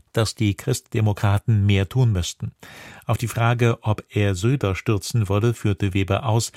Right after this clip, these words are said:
es gehe ihm darum, in der Partei eine notwendige Debatte anzustoßen. Mit Söder sei er im Austausch. Weber hatte an Pfingsten einen Brief mit ähnlichen Aussagen an Mandatsträger verschickt. Dieser wurde von vielen in der C S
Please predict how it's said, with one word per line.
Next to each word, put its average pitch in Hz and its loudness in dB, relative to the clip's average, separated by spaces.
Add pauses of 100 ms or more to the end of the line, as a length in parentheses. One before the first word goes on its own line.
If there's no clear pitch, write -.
(340)
es - -6
gehe 131 0
ihm 113 0
darum, 110 2
in 165 -2
der 123 2
Partei 123 -2
eine 117 2
notwendige 117 0
Debatte 113 0
anzustoßen. 95 -6 (480)
Mit 101 -2
Söder 107 2
sei 101 0
er 95 0
im 101 0
Austausch. - -2 (720)
Weber 117 0
hatte 117 -2
an 104 -2
Pfingsten - -2
einen 107 2
Brief 110 -2
mit 113 0
ähnlichen 127 -2
Aussagen 104 -2
an 104 0
Mandatsträger 107 -2
verschickt. - -8 (540)
Dieser 101 -2
wurde 104 -2
von 101 -2
vielen 113 -2
in 107 -2
der 101 -2
C 104 -4
S - -4